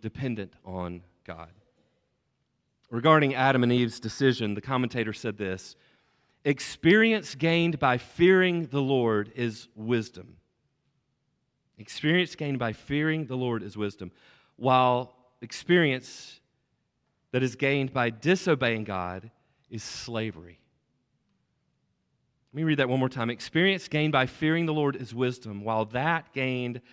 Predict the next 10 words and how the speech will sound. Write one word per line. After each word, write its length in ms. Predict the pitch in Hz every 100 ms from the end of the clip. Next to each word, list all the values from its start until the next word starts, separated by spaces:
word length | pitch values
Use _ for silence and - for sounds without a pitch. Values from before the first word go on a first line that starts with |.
| - _ -
by 160 | 113
disobeying 840 | 107 - 151 160 151 131 117 110 107
God 440 | 95 87 87 98 - _ _ _ _ _
is 140 | - 98
slavery." 800 | - - 113 113 113 - 82 90 _ _ _ _ _ _ _ _ _ _ _ _ _ _ _ _ _ -
Isn't 220 | 160 190
that 160 | 185
an 120 | 165 139
interesting 580 | 135 - 165 - 160
thought? 420 | 139 - 113 147